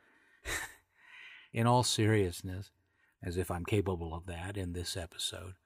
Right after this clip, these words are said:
I do hope that you enjoyed what you heard.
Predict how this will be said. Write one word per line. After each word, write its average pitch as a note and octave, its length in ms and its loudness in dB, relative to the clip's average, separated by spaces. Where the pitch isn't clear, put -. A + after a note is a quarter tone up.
I C3 180 6
do C#3 320 6
hope G2 420 0
that A2+ 320 2
you A2 180 4
enjoyed F#2+ 500 2
what F#2 160 -6
you G2 120 -2
heard. F2+ 500 -6